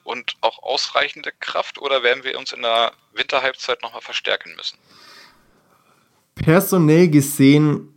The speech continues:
Speaker 2: äh, und quantitativ gesehen auf jeden Fall. Qualitativ gesehen muss man jetzt abwarten, wenn wirklich Kramaric zurückkommt. Das ist ja auch immer so ein Kandidat,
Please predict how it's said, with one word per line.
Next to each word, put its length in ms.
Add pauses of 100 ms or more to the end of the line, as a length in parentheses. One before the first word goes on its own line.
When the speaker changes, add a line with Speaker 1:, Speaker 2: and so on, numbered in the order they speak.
(460)
Speaker 2:
äh, 40
und 760
quantitativ 720
gesehen 340
auf 180
jeden 220
Fall. 360 (360)
Qualitativ 640
gesehen 320
muss 160
man 100
jetzt 140
abwarten, 1400 (160)
wenn 200
wirklich 320
Kramaric 640
zurückkommt. 680
Das 100
ist 120
ja 120
auch 220
immer 160
so 140
ein 80
Kandidat, 600